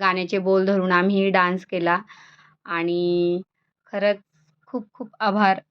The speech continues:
सर्व पोलीस महिला स्टाफचे आणि लोखंडे मॅडम आम्हाला स-, निमंत्रित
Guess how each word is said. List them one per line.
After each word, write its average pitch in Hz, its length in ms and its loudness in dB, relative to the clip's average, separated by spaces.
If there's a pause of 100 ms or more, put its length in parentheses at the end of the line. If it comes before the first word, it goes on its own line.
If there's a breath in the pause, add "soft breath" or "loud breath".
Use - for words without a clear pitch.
(160)
सर्व 202 320 -2
पोलीस 196 420 -4
महिला 196 280 2
स्टाफचे 180 680 -6 (460)
आणि 180 440 -4
लोखंडे 190 460 -2
मॅडम 180 420 0 (420)
आम्हाला 180 360 -4
स-, 180 140 -12 (100)
निमंत्रित 190 500 -8